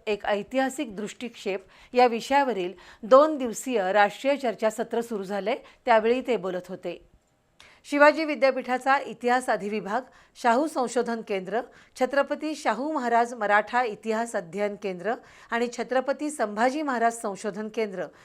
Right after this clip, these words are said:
यांच्या वतीनं महाराणी ताराराणी यांच्या तीनशे पन्नासाव्या जयंतीचं औचित्य साधून शिवाजी विद्यापीठात दोन दिवसीय राष्ट्रीय चर्चासत्र घेण्यात आलं. या चर्चासत्राला ज्येष्ठ इतिहास संशोधक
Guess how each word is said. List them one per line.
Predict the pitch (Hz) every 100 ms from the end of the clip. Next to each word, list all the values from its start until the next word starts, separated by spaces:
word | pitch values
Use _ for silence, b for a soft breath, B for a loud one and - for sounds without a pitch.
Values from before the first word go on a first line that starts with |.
| B B
यांच्या | 233 233 226 277
वतीनं | 240 254 277 196 208 b b -
महाराणी | 233 240 302 262 262 294
ताराराणी | - 202 240 240 190 190 240
यांच्या | 202 185 233 226
तीनशे | 233 208 202 - 262
पन्नासाव्या | 247 196 208 254 254 277 277
जयंतीचं | 262 220 208 208 240 226 247 254 -
औचित्य | 190 185 269 254 262
साधून | 247 196 170 233 - b b -
शिवाजी | - 254 285 311
विद्यापीठात | 302 202 233 233 220 190 156 _ b -
दोन | 233 285 294
दिवसीय | 254 208 226 247 262
राष्ट्रीय | 202 190 - 277
चर्चासत्र | 285 226 180 214 208 220 247
घेण्यात | 208 202 185 190
आलं. | 170 165 _ _ _ _ b b b
या | 262 277
चर्चासत्राला | 277 226 226 330 320 269 247 220 156 - b -
ज्येष्ठ | 214 247 247 339
इतिहास | 285 214 240 240 -
संशोधक | 220 208 220 254